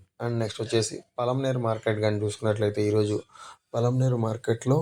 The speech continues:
ఆరు వందల రూపాయల వరకు పలంనేరు మార్కెట్లో ఈరోజు టాప్ రేట్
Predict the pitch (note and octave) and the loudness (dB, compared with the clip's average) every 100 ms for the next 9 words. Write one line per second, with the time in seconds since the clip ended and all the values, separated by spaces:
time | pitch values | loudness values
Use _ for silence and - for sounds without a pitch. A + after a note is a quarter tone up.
0 | D#3+ - - - _ _ _ _ _ _ | -2 -14 -20 -20 _ _ _ _ _ _
1 | _ B2 B2 B2 A#2+ A#2 A#2 C3 C3+ B2 | _ -2 0 2 0 -2 2 4 6 6
2 | A#2 B2 A#2+ A2+ A#2+ A#2 A2 G#2+ G#2 G#2+ | 4 0 4 4 6 4 4 2 2 0
3 | A2+ A2 G#2+ A2 G#2+ G#2+ _ _ _ A#2 | 4 4 4 2 0 -4 _ _ _ -4
4 | A#2 A#2+ A#2+ | -2 0 -2